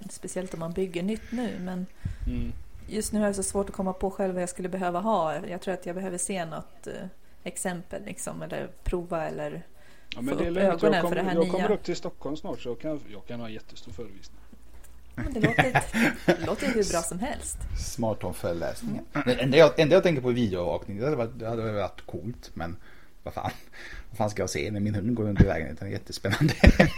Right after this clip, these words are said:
Speaker 2: Det är bara att sätta en GoPro på huvudet och se när han går runt.
Speaker 3: Ja,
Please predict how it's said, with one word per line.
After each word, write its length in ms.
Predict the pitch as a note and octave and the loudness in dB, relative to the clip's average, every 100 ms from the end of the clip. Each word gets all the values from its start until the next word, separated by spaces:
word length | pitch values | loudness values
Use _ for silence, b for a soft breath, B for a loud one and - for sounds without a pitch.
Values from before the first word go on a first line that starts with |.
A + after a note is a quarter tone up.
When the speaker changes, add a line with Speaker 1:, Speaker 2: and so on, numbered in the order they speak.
| - | 0
Speaker 2:
Det 140 | C4+ | 0
är 240 | A#2+ B2 C3+ | 0 0 2
bara 100 | D3+ | 2
att 60 | |
sätta 240 | - C3+ A#2 | 0 -2 -4
en 100 | A2+ | -4
GoPro 420 | A2 F#2+ - B2+ | -6 -6 -8 -8
på 120 | B2+ | -6
huvudet 400 | A#2+ G#2+ G2 G#2 | -6 -6 -8 -8
och 60 | A#2+ | -8
se 120 | B2 | -8
när 80 | G#2 | -8
han 80 | G2+ | -8
går 80 | F#2+ | -8
runt. 140 | F2+ - b b b - - | -10 -14 b b b -12 2
Speaker 3:
Ja, 400 | G3 C3+ E3 F3+ | 4 8 8 6